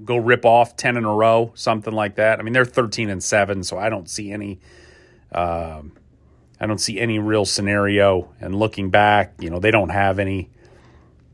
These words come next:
they don't have any wins of note that would jump off the page and, you know, grab anybody. Um, S I U's probably the,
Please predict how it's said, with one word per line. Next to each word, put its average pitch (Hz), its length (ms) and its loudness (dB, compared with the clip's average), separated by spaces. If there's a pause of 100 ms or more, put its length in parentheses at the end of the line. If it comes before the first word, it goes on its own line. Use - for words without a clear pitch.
(420)
they 117 100 0
don't 107 140 2
have 104 160 4
any 101 160 0
wins 107 340 2
of 92 140 -2
note 101 420 4
that 98 160 -6
would 98 140 -8
jump 104 260 4
off 101 220 6
the 101 80 -8
page 101 480 2
and, 87 240 -2 (640)
you 87 100 -10
know, 82 160 -10 (300)
grab 117 340 4
anybody. 92 640 0 (440)
Um, 90 680 0
S 131 200 4
I 117 120 6
U's 113 420 0
probably 113 320 4
the, 95 160 -6